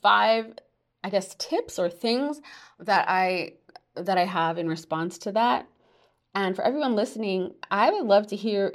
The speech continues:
your tips on how you keep yourself motivated. You can at the Danny Faust on Instagram, or, um, if you're on Facebook, I am Danielle Faust, Intuitive Energy Healer. Find me.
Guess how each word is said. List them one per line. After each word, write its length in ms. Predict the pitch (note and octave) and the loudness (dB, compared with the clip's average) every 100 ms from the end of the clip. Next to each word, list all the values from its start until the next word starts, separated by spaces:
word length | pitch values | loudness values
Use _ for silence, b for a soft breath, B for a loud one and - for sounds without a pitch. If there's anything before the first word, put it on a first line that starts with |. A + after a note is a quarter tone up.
| - | -6
your 420 | E3+ D#3 F#3 G3+ | -6 0 2 0
tips 460 | G3 D#3+ D3 - - | 0 -2 -2 -8 -12
on 180 | F3+ E3 | -6 -4
how 140 | F#3 | -4
you 180 | D#3 E3+ | -4 -6
keep 200 | E3+ E3 | -8 -8
yourself 260 | D#3 C#3+ C#3+ | -8 -6 -8
motivated. 540 | C#3+ D3 D#3+ D#3+ D3+ | -10 -10 -10 -10 -8
You 100 | F3 | -8
can 300 | G#3+ F#3 E3 - | -4 -4 -4 -4
at 300 | E3 F3 - - b b - | 0 0 0 -6 b b -8
the 160 | G3 | -4
Danny 280 | F3+ F3 E3+ | -2 0 0
Faust 480 | E3+ D#3 E3+ - - - | 0 0 -2 -4 -12 -8
on 140 | E3+ | -6
Instagram, 880 | - F3+ - F#3+ G#3 G#3+ A#3 B3+ - | -4 -4 -4 -4 -2 -2 -2 -4 -6
or, 500 | - F3 E3 E3 E3+ b b b b - - | -4 0 0 0 -4 b b b b -8 -2
um, 520 | E3+ D#3+ D#3+ E3+ D#3+ _ _ _ _ | 0 -2 -4 -10 -16 _ _ _ _
if 180 | F#3 F#3 | -6 -4
you're 180 | F3+ - | -2 0
on 220 | F3+ E3+ | -2 -2
Facebook, 580 | F3 F#3+ - A3 A3+ A3+ - | -4 -6 -4 -2 -2 -4 -8
I 140 | F3 | -6
am 240 | - E3+ | -4 -6
Danielle 340 | E3+ E3+ E3 D#3+ | -4 -4 -4 -6
Faust, 640 | - E3 E3 F#3 - - _ | -4 -2 -2 -4 -10 -20 _
Intuitive 760 | - E3 D#3+ D#3+ - E3 D#3 D#3 | -10 -6 -6 -8 -6 -6 -4 -6
Energy 380 | - F3 E3 F3 | -8 -8 -8 -10
Healer. 520 | E3 F3 F3+ G3+ A#3+ B B B _ - - - | -8 -6 -2 -2 -4 B B B _ -20 -20 -2
Find 320 | G3 C4 A#3+ | 2 4 2
me. 260 | C#3+ E2+ | -2 -6